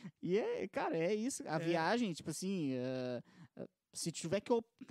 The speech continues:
Speaker 1: é aquilo, né, cara? A gente vive numa realidade de país onde tu não tem grana pra, pra tá indo toda hora pra Europa. É muito difícil. Então, tu tem que abrir mão de algumas coisas. Como, como que eu morei na Europa?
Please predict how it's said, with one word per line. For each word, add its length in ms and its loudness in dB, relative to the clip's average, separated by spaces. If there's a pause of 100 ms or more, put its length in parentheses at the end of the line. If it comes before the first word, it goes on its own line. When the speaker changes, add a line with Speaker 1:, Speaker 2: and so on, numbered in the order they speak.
(280)
Speaker 1:
é 100 -8
aquilo, 320 0
né, 100 0
cara? 240 -2
A 60 0
gente 260 -2
vive 400 -4
numa 220 -4
realidade 580 -4
de 80 -8
país 560 -4
onde 240 -8
tu 140 -18
não 160 -16
tem 280 -2
grana 300 -2
pra, 840 -4
pra 80 -6
tá 160 -2
indo 120 -4
toda 200 -2
hora 160 0
pra 140 -2
Europa. 340 -2
É 40 0
muito 140 -2
difícil. 420 -4 (340)
Então, 340 -2 (320)
tu 60 -18
tem 160 -4
que 80 -2
abrir 180 0
mão 200 0
de 80 0
algumas 420 -2
coisas. 260 -4
Como, 260 -4
como 300 -6
que 120 0
eu 60 4
morei 360 2
na 80 0
Europa? 500 -2